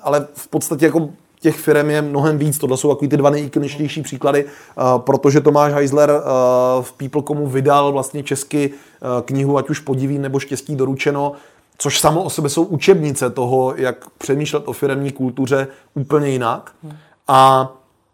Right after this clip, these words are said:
Speaker 1: pokud se rozhodne ten majitel té firmy do toho, že chce, aby ty lidi byli na špici,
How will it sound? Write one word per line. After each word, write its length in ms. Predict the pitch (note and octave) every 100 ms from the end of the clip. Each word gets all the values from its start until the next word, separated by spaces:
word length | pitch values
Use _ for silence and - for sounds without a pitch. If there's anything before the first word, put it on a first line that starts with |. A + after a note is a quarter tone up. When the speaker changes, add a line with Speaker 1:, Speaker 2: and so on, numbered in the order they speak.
| _ _ _ _ - -
Speaker 1:
pokud 320 | G#2 D#3+ A#3 -
se 120 | A3
rozhodne 340 | E3 A#3 B3
ten 340 | D#3+ C#3+ B2+ A2+
majitel 380 | A#2 D#3+ A3 F#3+
té 140 | E3
firmy 320 | - F#3 F#3
do 100 | C3
toho, 300 | B2+ A#3 G3+
že 120 | B2+
chce, 280 | B2 - A#3+
aby 220 | C4+ E3
ty 100 | C#3
lidi 260 | C#3 C#3 C#3+
byli 240 | C3 C#3
na 120 | B2+ A#2
špici, 440 | - C#4+ -